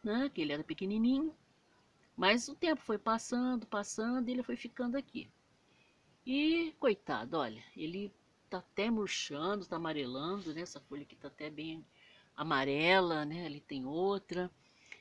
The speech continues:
Mas também eu deixei de, é, de, de, de molhar, porque como eu ia, é, ter que tirar ele daqui,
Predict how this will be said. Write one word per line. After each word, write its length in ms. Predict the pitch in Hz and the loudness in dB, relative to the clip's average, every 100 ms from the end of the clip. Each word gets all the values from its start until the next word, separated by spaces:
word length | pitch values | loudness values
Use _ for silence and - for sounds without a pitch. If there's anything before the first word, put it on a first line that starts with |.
| _ _ _ _ | _ _ _ _
Mas 240 | 214 254 | 6 6
também 360 | - 269 269 277 | 8 8 10 8
eu 80 | 285 | 8
deixei 520 | 285 294 - 220 214 | 6 6 6 6 6
de, 540 | 196 208 190 180 156 131 117 _ _ _ _ _ | 4 2 4 6 4 2 -6 _ _ _ _ _
é, 680 | 160 165 156 156 147 143 131 | 0 2 4 2 2 0 -4
de, 160 | - - | -6 -6
de, 180 | 151 147 | -4 0
de 120 | 156 | 0
molhar, 600 | 156 151 170 233 247 - _ _ _ _ _ | 2 2 4 4 4 0 _ _ _ _ _
porque 1040 | 196 208 - 226 226 226 220 208 196 147 - _ - 170 - | 2 4 4 4 8 10 12 10 10 4 -4 _ -10 -10 8
como 220 | 208 208 | 10 12
eu 180 | 196 185 | 10 10
ia, 360 | 175 170 156 127 _ _ - - - | 8 6 4 0 _ _ -20 -12 0
é, 160 | 165 | 2
ter 200 | 156 180 | 4 2
que 80 | - | 2
tirar 260 | - 160 147 | 0 2 2
ele 140 | 147 | 2
daqui, 600 | 165 208 - 247 285 349 | 4 2 4 4 4 2